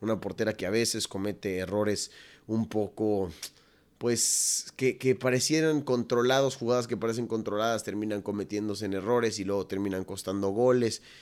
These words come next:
y por ahí puntos o situaciones que te complican. Y, y bueno, a final de cuentas tiene una gran defensa que le termina ayudando, pero creo que es un punto flaco de Tigres. Esperemos que haga un gran partido y que pueda cubrir bien el marco de las felinas Ofelia Solís. Arriba, en línea de cuatro,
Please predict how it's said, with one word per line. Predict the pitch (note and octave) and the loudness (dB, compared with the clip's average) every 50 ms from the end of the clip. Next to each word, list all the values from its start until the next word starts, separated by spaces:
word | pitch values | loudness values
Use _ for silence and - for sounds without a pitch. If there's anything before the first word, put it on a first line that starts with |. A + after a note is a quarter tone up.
| - _ | -20 _
y | _ - F#2+ F#2+ F#2+ | _ -8 -6 -4 -4
por | D#2+ - G2 G2+ | -4 -2 0 2
ahí | G#2+ A2+ A2 | 2 2 0
puntos | A2+ - B2+ C3+ C3+ C3+ A#2 A#2+ G2+ G2 | 0 0 2 2 4 2 2 -2 -4 -4
o | G2+ | -6
situaciones | G2 G#2+ F2+ G#2 G#2 G2+ B2+ B2 A#2+ G#2+ - | -6 -6 -6 -4 -2 0 0 0 0 0 -2
que | G#2+ | -6
te | - G#2+ - | -6 -6 -6
complican. | - A#2 A#2 A2 - D#3+ E3+ E3 E3 - D#3+ D#3+ D#3+ C#3 - - - - - - | -4 -4 -2 -2 2 2 2 2 4 2 2 2 2 -2 -6 -14 -20 -20 -20 -14
Y, | _ - G#2+ - A#2+ | _ -8 -8 -4 -2
y | A#2+ | 0
bueno, | A2+ A#2+ A2+ F#2+ D#2 - - - | 2 2 2 2 -2 -6 -10 -10
a | F#2+ | -4
final | G2+ B2+ C3 C3 C3+ | 0 2 2 4 4
de | C3 - | 2 2
cuentas | - C3 B2+ A2+ B2 A2 | 2 0 0 0 -2 -2
tiene | A2 B2 A#2 A2+ | 0 0 0 2
una | A2+ A2 | 0 0
gran | A#2+ C#3+ D3+ | 0 2 2
defensa | C#3+ B2 A2+ B2+ B2 G#2+ A#2+ - | 2 2 2 0 0 0 -2 -2
que | A2 | -2
le | G#2 G#2 | -2 -2
termina | G2+ - G2+ G#2+ A2+ A#2 A#2 | -2 -2 -4 -2 0 0 2
ayudando, | A#2 A#2+ A#2+ C3 C#3+ D3 D3+ C#3 C#3+ | 2 4 4 4 4 4 2 -2 -2
pero | - F#2+ - - | -2 -4 -4 -2
creo | G#2+ G#2+ | -4 -6
que | F2+ G2 | -6 -4
es | A2 | -6
un | G#2 F2+ | -6 -6
punto | - G2+ G#2+ G2+ - F#2 | -4 -4 -4 -4 -4 -8
flaco | - - F#2+ F#2 - - F#2 | -4 -4 -4 -4 -4 -6 -8
de | E2 - | -8 -8
Tigres. | - - - - - - - - | -12 -14 -14 -12 -10 -10 -10 -10
Esperemos | - - - G2 G2+ A2 A2+ G#2+ - - | -12 -8 -6 -4 -2 -2 -2 -2 -2 0
que | - G#2+ | 0 2
haga | G2+ | 2
un | G2 G2 F#2+ | 2 2 2
gran | A2 A#2 A#2+ A#2+ | 2 2 2 2
partido | A#2+ G#2+ G2+ - - C3+ C#3 | 0 -4 -6 -2 -2 0 0
y | C3 | 0
que | B2+ - F#2 | -2 -4 -10
pueda | - - G#2+ G#2 G#2+ G#2 - - - - - _ | -4 0 2 2 2 0 -2 -6 -14 -20 -16 _
cubrir | - C#3 C3+ C#3 D#3 F3 E3 D3+ | 0 2 2 4 4 4 2 2
bien | C3+ C#3 D3 D3+ D#3 D3 - | 4 6 6 6 6 4 0
el | A2 G#2+ G#2 G#2+ | -2 -2 0 0
marco | A#2 A#2 A#2 - - A2 | 0 0 0 0 0 0
de | G#2 G2 | 0 0
las | F2+ F2 - - | -2 -4 -4 -4
felinas | F2 F2 G2 A2+ A#2 A#2 A2+ - | -4 -2 0 0 2 2 0 0
Ofelia | - F2 - - G2+ G2 G2+ G2+ F#2 | -2 -6 -4 -2 -2 0 0 0 -2
Solís. | - - F2+ D#2+ - - - - - - - - - | -2 -2 -4 -6 -4 -6 -8 -8 -10 -12 -16 -16 -4
Arriba, | - C3+ D3 E3 F#3 F#3+ - F3 - - | 0 4 6 10 12 12 12 12 10 6
en | A2+ A#2+ | 2 4
línea | B2+ C#3 D3 D3+ D3 | 4 4 6 6 6
de | C#3 C3 - | 6 6 4
cuatro, | - - D3+ D3 C#3+ C3+ C3 D#3 D#3 D3 | 4 6 6 6 6 4 4 2 2 2